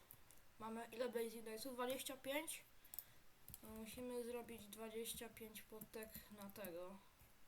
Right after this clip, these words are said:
Odbierzemy sobie to przy okazji w takim razie, jak już możemy. Pum.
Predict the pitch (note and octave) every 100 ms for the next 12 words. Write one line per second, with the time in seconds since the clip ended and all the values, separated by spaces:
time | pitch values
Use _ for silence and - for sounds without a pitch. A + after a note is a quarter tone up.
0 | - - - - - - - F#3 F3 F3+
1 | G3+ F#3 G#3+ G3 - E3+ E3 D#3 - -
2 | D3 - - E3 E3 F3 - F#3+ F#3 E3
3 | E3+ A#3 E4+ - - - - - - -
4 | - - - - - - - - - -
5 | - - - - - - - - - -
6 | - - - - - - - - - C#4+
7 | C#4+ A#3+ G3+ G3